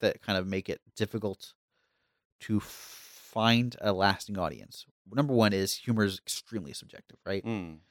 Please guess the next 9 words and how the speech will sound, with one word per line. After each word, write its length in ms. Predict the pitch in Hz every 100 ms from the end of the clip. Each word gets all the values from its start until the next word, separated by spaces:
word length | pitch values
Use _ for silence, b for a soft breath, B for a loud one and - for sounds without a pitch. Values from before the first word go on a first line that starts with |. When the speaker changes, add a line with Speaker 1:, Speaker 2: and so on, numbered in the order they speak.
| _ _ _ _ _ _ -
Speaker 1:
Uh, 240 | 92 87
either 300 | 95 104 101
you 180 | 90 101
find 240 | - 110
something 220 | 101 98 95
funny 340 | - 87 85
or 80 | 80
you 140 | 82 -
don't. 320 | - 64 104